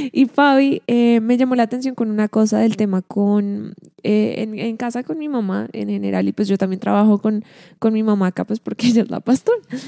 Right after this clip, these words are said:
Entonces, pero me, me, me hizo un llamado de atención como de un tema de actitud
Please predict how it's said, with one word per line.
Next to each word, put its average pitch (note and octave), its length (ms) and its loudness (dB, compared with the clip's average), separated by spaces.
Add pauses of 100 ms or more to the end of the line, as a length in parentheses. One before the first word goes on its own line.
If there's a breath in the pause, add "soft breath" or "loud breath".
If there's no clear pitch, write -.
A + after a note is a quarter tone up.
(240 loud breath)
Entonces, A3 520 -6
pero A#3+ 440 -2
me, A#3+ 280 -4 (140)
me, B3+ 560 -4
me B3+ 160 -4
hizo B3 180 0
un B3 80 -4
llamado C4+ 260 0
de C4+ 40 2
atención C4+ 380 0
como A3 220 -2
de A#3+ 80 0
un A3 40 -4
tema G3+ 260 0
de A3 60 2
actitud A3 480 -4